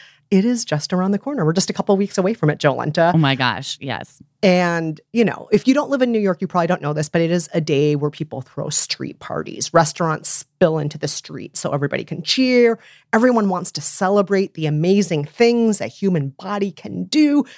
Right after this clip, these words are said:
Speaker 1: People from around the world pushing the limits.
Speaker 2: There's, like, different musical groups set up along the route, like, playing live music. It's wild.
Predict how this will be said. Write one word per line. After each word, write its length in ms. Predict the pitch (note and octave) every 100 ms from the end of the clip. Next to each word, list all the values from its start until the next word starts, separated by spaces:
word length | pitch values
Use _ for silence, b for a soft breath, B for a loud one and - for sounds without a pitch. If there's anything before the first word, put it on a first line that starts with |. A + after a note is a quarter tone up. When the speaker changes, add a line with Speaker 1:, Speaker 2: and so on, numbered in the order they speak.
| -
Speaker 1:
People 240 | E4 C#4+
from 180 | B3 B3
around 580 | G3+ F#3+ G#3+ A3 A3 A3
the 80 | G3
world 520 | F3+ G3+ G#3 E3+ D3+
pushing 340 | F4+ - D#4
the 80 | D4
limits. 540 | C4+ A#3+ D3+ - - -
Speaker 2:
There's, 220 | C4 B3+
like, 240 | C4+ A#3 -
different 420 | A#3 A3 B3 F#3
musical 800 | E3+ E3+ G3 G#3 A3+ - A3+ A3
groups 380 | G#3+ A#3 -
set 320 | - - F3+ G3
up 100 | F#3+
along 420 | F3 C#3 D3+ F3+
the 120 | D#3
route, 420 | A#2 C3 C#3+ E3+
like, 200 | D#3+ D3
playing 280 | _ E3 E3
live 320 | D3+ D3+ D3
music. 480 | C#3 C3+ D#3 G3 G3 -
It's 180 | G3 B2
wild. 520 | B2 D3 A#2 - -